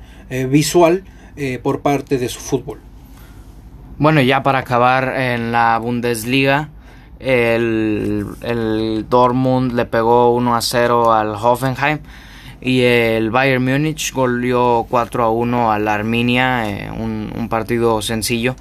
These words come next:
Speaker 2: Y también, eh, el Mönchengladbach empató uno a uno con el Wolfsburg y el Leverkusen le pegó uno a cero al Mainz.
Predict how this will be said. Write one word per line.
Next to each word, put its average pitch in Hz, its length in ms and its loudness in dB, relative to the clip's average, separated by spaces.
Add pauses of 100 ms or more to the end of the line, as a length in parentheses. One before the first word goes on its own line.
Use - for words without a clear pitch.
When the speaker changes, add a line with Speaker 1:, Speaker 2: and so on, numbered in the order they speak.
(640)
Speaker 2:
Y 120 300 2
también, 120 680 2
eh, 120 720 0
el 113 600 -2
Mönchengladbach 120 1120 -2 (360)
empató 120 540 -2
uno 139 260 2
a 127 60 4
uno 131 420 0
con 113 480 -2
el 117 160 -2
Wolfsburg 135 600 2
y 131 160 0
el 113 340 0
Leverkusen 117 520 -2
le 117 60 0
pegó 113 480 2
uno 139 220 2
a 117 40 2
cero 120 280 0
al 113 80 0
Mainz. 110 460 -4